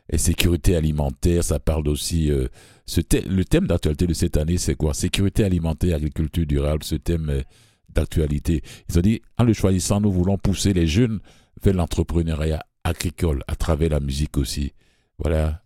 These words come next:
à travers, en faisant savoir le commissaire général du festival qui est Asalfo,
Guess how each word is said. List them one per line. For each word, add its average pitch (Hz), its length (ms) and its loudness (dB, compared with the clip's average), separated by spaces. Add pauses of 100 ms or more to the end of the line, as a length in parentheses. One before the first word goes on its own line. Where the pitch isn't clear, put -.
à - 80 -6
travers, 73 560 -2
en 73 60 -6
faisant 76 220 -2
savoir 64 320 -2
le 67 100 -2
commissaire 67 380 -4
général 65 360 -4
du 65 100 -8
festival 69 460 -6
qui - 100 -10
est - 140 -10
Asalfo, 78 540 -4